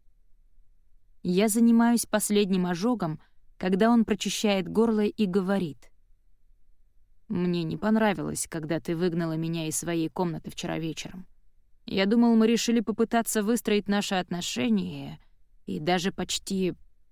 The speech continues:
Он на секунду отводит глаза, и я смущенно краснею. «А потом ты просто вышвырнула меня вон, как будто я чужой». Я совершенно не ожидала услышать от него такое.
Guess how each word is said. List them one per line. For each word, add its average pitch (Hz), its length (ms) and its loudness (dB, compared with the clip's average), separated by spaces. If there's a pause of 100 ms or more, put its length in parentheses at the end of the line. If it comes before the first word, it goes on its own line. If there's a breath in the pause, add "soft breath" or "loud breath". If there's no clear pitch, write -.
(760)
Он 185 180 0
на 185 100 2
секунду 190 440 0
отводит 175 420 -2
глаза, 175 480 -2 (100)
и 208 80 -2
я 196 280 2
смущенно 185 580 0
краснею. 156 640 -6 (1200)
«А 190 160 -8
потом 196 360 0
ты 202 100 2
просто 220 380 0
вышвырнула 214 640 2
меня 214 340 4
вон, 214 280 2
как 175 260 -2
будто 196 320 -4
я 190 180 2
чужой». 156 560 -6 (1200)
Я 180 200 0
совершенно 220 640 2
не 208 140 4
ожидала 180 500 0
услышать 180 480 -4
от - 220 -10
него 170 220 -2
такое. 156 460 -10